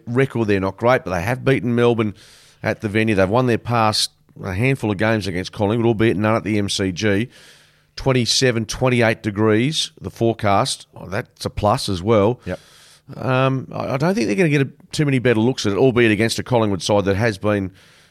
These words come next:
Speaker 1: um, just superb in, in big games. And, and that, can they handle the pressure? Can, can Brisbane, the likes of Joe Daniher, Eric Hipwood, Charlie Cameron, can they
Speaker 2: Stand up.
Speaker 1: sta-, if they stand up, I think they win.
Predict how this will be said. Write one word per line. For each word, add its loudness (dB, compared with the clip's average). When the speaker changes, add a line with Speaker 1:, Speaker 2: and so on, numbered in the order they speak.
Speaker 1:
um, -6
just -4
superb 0
in, -2
in -4
big -4
games. 0
And, -6
and -2
that, -4
can -2
they 0
handle 0
the -4
pressure? -6
Can, -4
can -2
Brisbane, 0
the -2
likes 2
of -4
Joe 2
Daniher, 0
Eric 0
Hipwood, -4
Charlie 2
Cameron, -4
can -4
they -2
Speaker 2:
Stand -2
up. -4
Speaker 1:
sta-, -2
if -2
they 4
stand 0
up, 0
I -6
think -12
they 2
win. -2